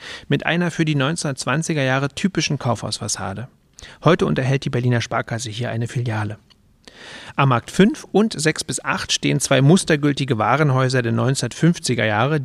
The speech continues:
die, wie auch die bereits erwähnten Gebäude, als Baudenkmal deklariert sind. Am Markt eins wurde neunzehnhundertdreißig von Richard Ermisch und Adolf Steil ein der Neuen Sachlichkeit verpflichtetes Büro- und Geschäftshaus für die Spandauer Bank entworfen.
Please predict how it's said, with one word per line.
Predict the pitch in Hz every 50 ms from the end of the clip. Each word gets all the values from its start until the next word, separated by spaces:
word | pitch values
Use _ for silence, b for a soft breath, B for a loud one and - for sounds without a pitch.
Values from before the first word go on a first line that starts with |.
| - _
die, | 147 143 165 202 240 B B B B B B
wie | - 160 -
auch | 175 -
die | - -
bereits | 127 127 110 117 120 127 -
erwähnten | - 131 113 110 127 151 170 165 - 151 131
Gebäude, | 117 107 117 - 104 110 135 156 170 175 180 196 - _ _ _ _ -
als | 131 - 190 - -
Baudenkmal | - - 104 117 123 123 123 110 110 113 120 117
deklariert | - 139 139 - - 160 - 120 110 107 101 -
sind. | - - 104 98 - - - _ _ _ _ _ B B B B B B B B B B B B B B B B B
Am | 131 131
Markt | 127 117 113 - - -
eins | 127 131 185 240 226 - 160
wurde | 151 156 151
neunzehnhundertdreißig | 151 143 143 147 139 147 - - - - 202 - 151 180 - - 208 202 - - - -
von | - - - 135 135
Richard | 131 143 180 - 202 190 -
Ermisch | - 139 - 127 151 165 170 156 -
und | 110 147 147 143 -
Adolf | 127 117 135 139 123 117 - -
Steil | - - - 120 101 110 131 170 196 202 -
ein | - 135 123 127 131 135 131
der | 131 120
Neuen | 123 120 120 127 156 165 147
Sachlichkeit | 131 139 143 - - 160 135 - - 123 120 -
verpflichtetes | - - 117 - - 139 - - - - - 127 -
Büro- | - - 117 113 - 123 160
und | 170 147 131
Geschäftshaus | 135 - - - - - - - - - 135 147 -
für | - 147
die | 131 127
Spandauer | - - - 117 127 131 131 123 117 110
Bank | - 113 135 147 -
entworfen. | - 107 98 104 95 92 92 - - 98 -